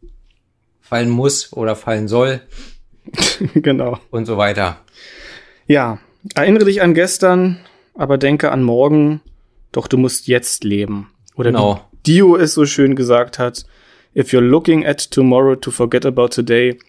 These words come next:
Speaker 2: the past will be your future and it's there you'll always stay.“
Speaker 1: Übersetzt das ins Deutsche und, äh, äh, mit, es gibt, irgendwo gibt's doch so eine Über-, in, irgendwo gibt's so eine Übersetzerfunktion,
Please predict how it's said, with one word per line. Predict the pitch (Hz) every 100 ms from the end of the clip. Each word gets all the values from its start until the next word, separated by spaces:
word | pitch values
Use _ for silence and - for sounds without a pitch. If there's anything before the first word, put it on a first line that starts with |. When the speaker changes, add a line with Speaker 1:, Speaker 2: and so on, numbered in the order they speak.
| - -
Speaker 2:
the | 117
past | 131 131 -
will | 127
be | 123 117
your | 117
future | - 120 117 - 123 120 - -
and | - 120
it's | 113 -
there | - 117
you'll | 117 113 104
always | 104 123 113 87
stay.“ | - - 101 90 90 - _ _ _ _ _ _ _ _ _ _ _ _ _ _ _ _ _ _
Speaker 1:
Übersetzt | 110 104 107 -
das | 113
ins | 107 101
Deutsche | - 117 156 147
und, | 127 113 -
äh, | 131 117 107 107 117 123 - - 113 104 -
äh, | 104
mit, | 107 113 _ _ -
es | -
gibt, | 156 -
irgendwo | 139 170 151
gibt's | 143 143
doch | 151
so | - 135
eine | 123 120
Über-, | - 113 127 -
in, | - 123 120
irgendwo | - 127 139 139
gibt's | 131
so | 127
eine | 127
Übersetzerfunktion, | 113 123 - 139 - 123 - 131 123 123 123